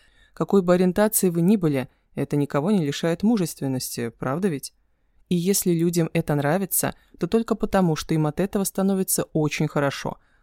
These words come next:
Они не сумасшедшие, наоборот. Будь то секс-игрушка или мужской член, анальный секс может подарить вам неожиданно яркий оргазм. Попросить свою партнершу:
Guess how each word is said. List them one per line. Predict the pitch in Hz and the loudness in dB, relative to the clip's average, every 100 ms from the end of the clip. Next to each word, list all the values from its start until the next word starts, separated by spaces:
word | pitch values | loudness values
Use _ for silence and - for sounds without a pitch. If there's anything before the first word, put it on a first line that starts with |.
| _ | _
Они | 170 175 | 0 2
не | 175 | 4
сумасшедшие, | 175 160 151 - 175 - - 131 - - | 4 2 2 0 -4 -4 -6 -6 -6 -4
наоборот. | 139 131 135 160 - _ _ _ _ _ _ _ | -2 0 0 -2 -4 _ _ _ _ _ _ _
Будь | 156 185 - | -4 -2 0
то | 165 | 0
секс-игрушка | - 165 - 151 156 208 - | 0 0 0 0 0 0 0
или | 156 151 | 0 2
мужской | 151 - - 160 | 0 -2 -2 -2
член, | - 247 254 240 - | -2 0 0 0 0
анальный | 190 247 254 220 | 2 4 4 4
секс | - 240 - | 2 0 0
может | 185 170 170 | 0 0 -2
подарить | - 165 190 196 | -2 0 -2 -2
вам | 190 196 190 | 0 2 4
неожиданно | 175 160 147 143 151 196 | 2 0 -2 -2 0 0
яркий | 214 147 - - | 0 -2 -4 -4
оргазм. | 170 185 135 - 143 _ _ _ _ _ _ _ | -4 -2 -4 -4 -8 _ _ _ _ _ _ _
Попросить | - - 190 208 - | -4 0 2 2 0
свою | 170 156 | 0 2
партнершу: | 170 - 170 - - 139 | 0 2 2 2 0 -2